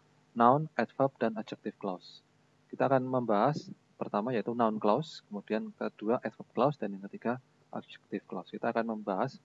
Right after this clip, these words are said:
perbedaan-perbedaan dari ketiganya dan persamaannya, ya. Ya,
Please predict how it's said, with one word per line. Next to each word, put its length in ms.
perbedaan-perbedaan 1040
dari 320
ketiganya 560
dan 160
persamaannya, 720
ya. 160
Ya, 160